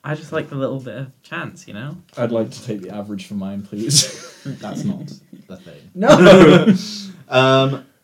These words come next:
Speaker 3: Sky, anything else on your turn?
Speaker 1: Uh, well, I've used my action and my bonus, haven't I?
Speaker 3: Mm-hmm. Any more
Speaker 1: Uh,
Speaker 3: movement? Or a reaction? I don't suppose you have a reaction to use. Okay.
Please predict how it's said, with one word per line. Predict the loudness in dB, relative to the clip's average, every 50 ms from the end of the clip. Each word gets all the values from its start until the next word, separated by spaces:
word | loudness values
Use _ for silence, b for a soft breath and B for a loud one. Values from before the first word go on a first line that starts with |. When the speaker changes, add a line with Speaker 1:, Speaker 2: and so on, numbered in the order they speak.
| _ _ _
Speaker 3:
Sky, | -20 -12 -4 0 2 2 2 0 -4 -6
anything | -8 -8 -8 -8 -8 -8
else | -8 -8 -8 -8
on | -10 -10
your | -10 -12
turn? | -12 -14 -14 -14 -16 -18 -20 _ _ _ _ _ _ _ _ _ _ _ _ _ _ _
Speaker 1:
Uh, | -2 0 0 0 0
well, | 0 -4
I've | -4 -4 -6
used | -10 -10 -12
my | -12 -14
action | -14 -14 -16 -18 _ -20
and | -20 -20
my | -20
bonus, | -20 _ -20 -20 -20 -20 -20 -20
haven't | _ -20 -20 -20
I? | -20 -20 -20 -20 -20 _ _ -8
Speaker 3:
Mm-hmm. | -6 -4 -4 -6 -8 -10 _ _ _ _ _ _ _ _ _ _ _ _ _ _ _ _
Any | -16 -12
more | -10 -8
Speaker 1:
Uh, | -6
Speaker 3:
movement? | -6 -6 -6 -4 -4 -6 -8 -8 -10 _ _ _ _ _ _ _ _ _ _ _ _
Or | -18 -16 -14
a | -14
reaction? | -14 -14 -16 -18 -18 -20 -20 -20 _ _ _ -20 -20 -20 _ _ _
I | _ _ _
don't | -20 -20
suppose | _ _ _ _ _ _
you | _ _
have | _ _ _ _
a | _ _
reaction | _ _ _ _ _ _ _ _ _ _ _
to | _ _ _ _ _ _ _ _
use. | _ _ _ _ _ _ _ _ _ _ _ _ _ _ _ _ _ _ _ _ _ _ _ _ _ _ _ _ _ _
Okay. | _